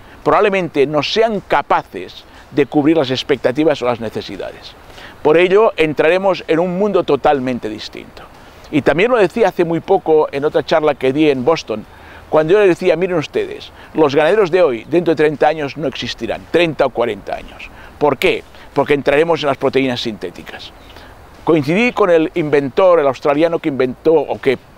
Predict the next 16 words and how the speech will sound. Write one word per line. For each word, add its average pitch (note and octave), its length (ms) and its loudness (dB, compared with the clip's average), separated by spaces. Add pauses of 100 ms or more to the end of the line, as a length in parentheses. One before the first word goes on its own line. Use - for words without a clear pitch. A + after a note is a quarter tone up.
produjo B2 560 0 (400)
la C3+ 220 2
primera D#3+ 500 2
hamburguesa C3+ 920 0 (300)
artificial. C#3+ 760 0 (480)
En C#3 120 0
aquel G#3 240 2
momento G3 400 0
costó F3+ 440 0
doscientos E3 680 -2
cincuenta C3+ 480 0
y C#3+ 80 2
ocho C3+ 240 0
dólares, B2 340 0
creo B2 220 0
recordar. G2 480 -8